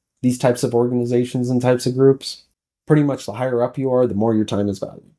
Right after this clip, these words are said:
which in a certain way, it does make sense.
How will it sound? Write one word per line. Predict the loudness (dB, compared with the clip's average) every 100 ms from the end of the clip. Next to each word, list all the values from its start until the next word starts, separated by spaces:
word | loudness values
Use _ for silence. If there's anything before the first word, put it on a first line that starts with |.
| _ _ _ 0
which | 0 -2 -10 _ _ _ _ _ _ _ _ _ _ _
in | 2 2
a |
certain | 0 -4
way, | -2 -4 -6 -2
it | 4
does | 4 4
make | 0 -4
sense. | -6 -8 -20